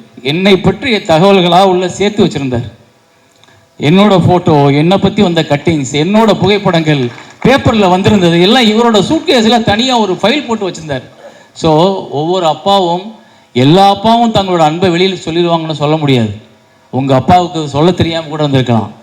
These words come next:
இல்ல சொல்றதுக்கான காலகட்டம் கூட தெரியாம வந்திருக்கலாம். So, உங்க அப்பாவை நேசிங்க,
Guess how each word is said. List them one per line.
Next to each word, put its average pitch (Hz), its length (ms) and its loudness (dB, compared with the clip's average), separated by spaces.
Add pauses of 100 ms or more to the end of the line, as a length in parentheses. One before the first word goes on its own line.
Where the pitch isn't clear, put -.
(140)
இல்ல 139 140 -2
சொல்றதுக்கான 170 600 -2
காலகட்டம் 175 520 0
கூட 175 140 -4
தெரியாம 156 320 0
வந்திருக்கலாம். 127 440 -4 (260)
So, 135 200 -2
உங்க 123 160 2
அப்பாவை 139 500 0 (340)
நேசிங்க, 127 520 -2